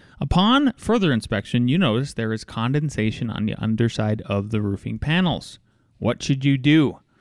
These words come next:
A, instruct the workers to put the insulation back up.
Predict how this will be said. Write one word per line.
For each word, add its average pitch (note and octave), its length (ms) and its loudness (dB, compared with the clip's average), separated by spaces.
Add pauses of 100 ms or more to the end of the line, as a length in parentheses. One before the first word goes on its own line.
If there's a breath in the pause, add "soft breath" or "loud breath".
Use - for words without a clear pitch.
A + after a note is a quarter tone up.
(520 soft breath)
A, D3 400 2 (140)
instruct - 360 -6
the D#3+ 80 2
workers C#3 380 0
to C3 100 -4
put C3+ 180 -2
the B2+ 100 -2
insulation A2 500 -4
back G2+ 260 -4
up. G#3+ 280 -2